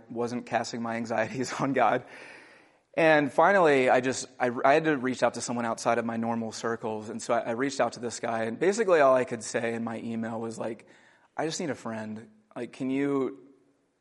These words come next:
like, I know you're busy." He's a, he's a well sought after speaker. He's well known in the academic and the ministry world. Um, does, you know, he's got, like, three big hats that he wears.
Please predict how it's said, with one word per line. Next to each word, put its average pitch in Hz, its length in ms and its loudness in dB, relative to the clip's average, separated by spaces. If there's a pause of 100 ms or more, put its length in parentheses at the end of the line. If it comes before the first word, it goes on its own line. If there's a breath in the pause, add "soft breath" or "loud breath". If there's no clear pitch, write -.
like, 120 180 -4
I 127 60 2
know 139 80 2
you're 143 160 2
busy." 123 320 0
He's 143 180 0
a, 131 120 6
he's 127 120 0
a 131 40 0
well 131 180 4
sought 131 220 2
after 120 340 -2 (160 loud breath)
speaker. 160 480 2
He's 135 180 0
well 131 220 2
known 123 240 -4
in 120 60 -2
the 120 100 -4
academic 120 720 -2 (280 loud breath)
and 123 120 -4
the 120 40 -2
ministry 120 420 -4
world. 117 500 -2
Um, 113 460 -4 (100)
does, 123 320 -2
you 120 60 -6
know, 117 100 -4
he's 113 100 -6
got, 117 140 -2
like, 110 140 -4
three 127 320 -4
big 117 260 -2
hats 113 360 -2
that 117 120 -4
he 113 60 -4
wears. 117 440 -8